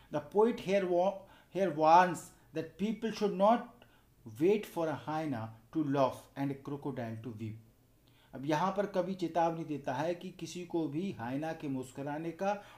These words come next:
और क्रोकोडाइल के रोने का इंतजार नहीं करना चाहिए,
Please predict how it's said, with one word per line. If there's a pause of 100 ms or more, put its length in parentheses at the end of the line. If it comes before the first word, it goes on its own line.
और
क्रोकोडाइल
के
रोने
का
इंतजार
नहीं
करना
चाहिए,